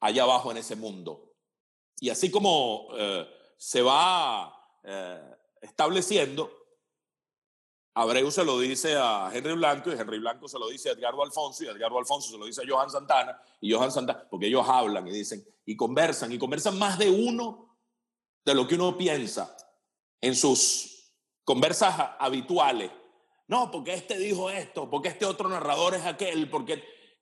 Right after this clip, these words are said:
y, y lo tienen más presente de lo que uno cree,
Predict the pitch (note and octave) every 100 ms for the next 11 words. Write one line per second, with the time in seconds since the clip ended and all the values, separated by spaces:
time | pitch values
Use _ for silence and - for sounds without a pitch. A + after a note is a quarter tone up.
0 | _ _ _ _ _ _ _ - B2+ -
1 | D#3 C3+ B2 G#3 A3 G#3+ - G3+ - A3+
2 | A3 E3 D3 C3+ C3 E3 D3+ F#3 D#3+ F#2+
3 | - - _